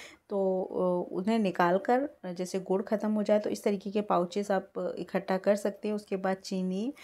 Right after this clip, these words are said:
या फिर जो भी चीज़ें जिसमें आपको लगता है कि बहुत जल्दी मॉइस्चर आ जाता है, उसमें ये डालकर रख दें। ज़रा भी आपके जो भी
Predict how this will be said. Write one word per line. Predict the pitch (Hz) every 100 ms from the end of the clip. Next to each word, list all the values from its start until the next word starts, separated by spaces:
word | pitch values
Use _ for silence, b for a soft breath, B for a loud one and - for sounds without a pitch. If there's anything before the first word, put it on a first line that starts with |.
| B B -
या | 202
फिर | 226
जो | 202 214
भी | 254
चीज़ें | 254 240 214 220 220 208
जिसमें | 196 196 202
आपको | 196 196
लगता | 190 185 190
है | 190
कि | 208
बहुत | 190 190
जल्दी | 180 185 190
मॉइस्चर | 175 175 - 196
आ |
जाता | 185 180 196
है, |
उसमें | 196 - 190
ये | 190
डालकर | 175 165 170 190
रख | 175
दें। | 170 240 370 B B B 190
ज़रा | 190 180
भी | 185 202
आपके | 170 - 185 185
जो | 185 180
भी | 185 185